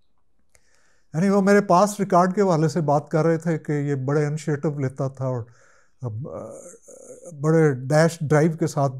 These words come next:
निकलता था। तो उन्होंने हंसते हुए कहा कि ये तो, अ,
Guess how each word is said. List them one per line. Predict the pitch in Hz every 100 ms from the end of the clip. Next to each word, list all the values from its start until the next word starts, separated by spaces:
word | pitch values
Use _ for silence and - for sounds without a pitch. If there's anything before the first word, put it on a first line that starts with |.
| 160
निकलता | 131 131 131 131 131
था। | 120 120 - _ _ _ _ _ _ _ _ _ _ -
तो | 190
उन्होंने | 180 190 175
हंसते | 151 143 180
हुए | 185 175
कहा | 170 147 156
कि | 170
ये | 156
तो, | 160 160 139 - _ _ _
अ, | -